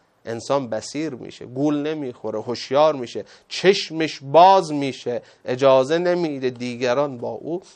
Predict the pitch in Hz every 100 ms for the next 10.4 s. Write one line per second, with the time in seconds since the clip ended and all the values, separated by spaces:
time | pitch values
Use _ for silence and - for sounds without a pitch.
0 | _ 104 107 104 101 - - - - -
1 | _ _ 156 160 139 156 208 233 - -
2 | 120 120 113 135 143 117 110 110 104 104
3 | - 101 107 104 - 98 98 98 - 101
4 | 107 - - - 139 196 208 - 202 202
5 | 214 269 - 170 165 147 - 214 208 160
6 | 139 131 120 123 - - 143 151 180 202
7 | 202 202 208 202 196 196 196 180 175 175
8 | 165 160 - _ 147 151 - - 202 220
9 | 170 147 143 151 143 180 220 220 208 208
10 | 196 - -